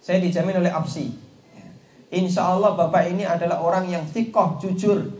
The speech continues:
tembus langit, nek mati. <laughs> Karena nek mati kan rohnya naik ke langit.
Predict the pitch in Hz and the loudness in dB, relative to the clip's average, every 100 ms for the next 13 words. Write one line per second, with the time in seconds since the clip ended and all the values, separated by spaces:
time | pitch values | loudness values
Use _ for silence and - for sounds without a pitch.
0 | - - - - _ - _ _ _ _ | -18 -20 -20 -20 _ -20 _ _ _ _
1 | _ - 165 165 160 165 165 160 - - | _ -8 -2 -2 0 0 -2 -6 -8 -16
2 | - - - 147 156 156 139 147 160 120 | -20 -20 -10 -8 -4 -4 -4 -2 0 -2
3 | 104 - - 151 127 120 - - - - | -6 -12 -16 -8 -6 -6 -10 -16 -20 -20
4 | - - - - - - - - 120 131 | -20 -20 -20 -20 -20 -20 -20 -20 -14 -10
5 | 139 143 139 147 156 151 151 143 127 180 | -8 -6 -6 -4 -4 -4 -4 -4 -2 -2
6 | 180 139 147 175 170 160 196 - - - | -2 -4 -4 -2 -2 -4 -4 -14 -20 -18
7 | 131 123 123 107 | -14 -10 -10 -12